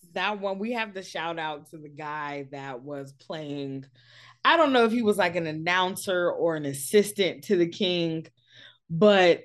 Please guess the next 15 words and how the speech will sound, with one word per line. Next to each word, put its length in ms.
that 360
part 540
where, 760
uh, 440
Asante 580
was 160
like, 480
or 120
Santi 460
was 120
like, 160
"I," 500
you 140
know, 440
she 520